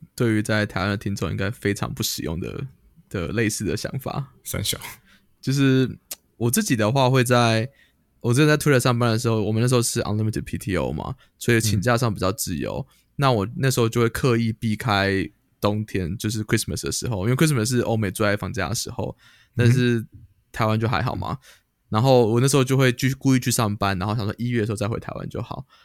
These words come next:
Speaker 1: 好处就是那时候没有人在公司，因为大家都在放假，<laughs> 那你就不会有人吵你说你最近要做什么。那时候也没有 Prada，因为P M也在放假，大家也不会故意排那个时间叫你去做 Prada 嘛。那我就有时间去做一些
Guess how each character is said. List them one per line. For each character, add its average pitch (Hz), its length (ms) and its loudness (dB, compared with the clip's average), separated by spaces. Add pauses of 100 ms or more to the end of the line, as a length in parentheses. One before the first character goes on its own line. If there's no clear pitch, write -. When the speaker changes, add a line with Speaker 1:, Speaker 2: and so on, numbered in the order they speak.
(440)
Speaker 1:
好 123 140 0
处 165 140 0
就 170 120 6
是 165 260 4
那 170 120 4
时 139 140 2
候 143 120 4
没 127 160 4
有 127 120 6
人 104 120 2
在 110 160 0
公 104 220 -2
司， - 160 -6
因 110 80 -2
为 113 60 0
大 107 180 2
家 117 100 2
都 294 80 4
在 - 80 0 (100)
放 127 200 4
假， 131 340 2 (100)
<laughs> 427 280 -4
那 147 160 4
你 117 80 2
就 139 80 0
不 131 160 -2
会 139 80 8
有 127 80 8
人 117 100 4
吵 113 240 2
你 120 140 2
说 120 160 4
你 110 80 0
最 110 80 -6
近 117 80 -2
要 113 100 0
做 110 220 0
什 - 80 -6
么。 - 80 -4
那 160 80 4
时 175 60 4
候 170 60 8
也 117 40 4
没 113 140 0
有 107 120 -2
Prada， 104 440 0
因 110 100 0
为 110 260 -2 (520)
P 123 200 0
M 120 120 4
也 95 40 0
在 107 80 2
放 107 240 2
假， 107 240 -2 (200)
大 139 80 4
家 - 20 6
也 110 80 6
不 110 80 0
会 113 80 8
故 123 100 4
意 127 60 8
排 - 160 0
那 104 80 -2
个 113 80 0
时 104 140 -4
间 104 200 -2
叫 110 140 0
你 98 80 -2
去 - 60 -6
做 107 120 0
Prada - 440 -8
嘛。 - 100 -12 (400)
那 143 240 4
我 117 140 2
就 143 140 4
有 127 60 4
时 117 120 0
间 120 160 4
去 120 160 -4
做 117 260 2
一 110 60 2
些 104 340 0